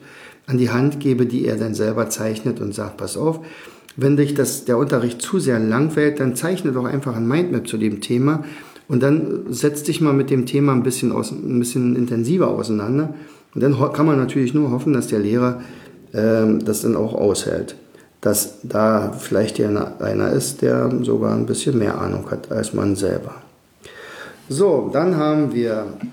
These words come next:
<clears throat> also natürlich Schulwechsel wäre schrecklich, Nichtversetzung,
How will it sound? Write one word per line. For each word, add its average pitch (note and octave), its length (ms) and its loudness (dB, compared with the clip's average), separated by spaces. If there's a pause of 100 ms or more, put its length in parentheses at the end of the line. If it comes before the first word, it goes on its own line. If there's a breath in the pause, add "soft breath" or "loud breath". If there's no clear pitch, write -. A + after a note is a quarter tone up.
<clears throat> - 1700 -4
also D3+ 280 4
natürlich C#3 440 -2
Schulwechsel D#3+ 640 0
wäre A#2+ 240 4
schrecklich, C3 580 -4
Nichtversetzung, B2 880 -2